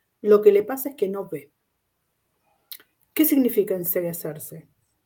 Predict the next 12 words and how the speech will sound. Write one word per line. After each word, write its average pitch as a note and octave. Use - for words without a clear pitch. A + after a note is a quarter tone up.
Ese, G#3
significa A#3
perder G3+
la A#3
capacidad F#3
de G#3
poder G#3+
pensar G3+
con G#3+
coherencia G#3
y G3+
objetividad. D#3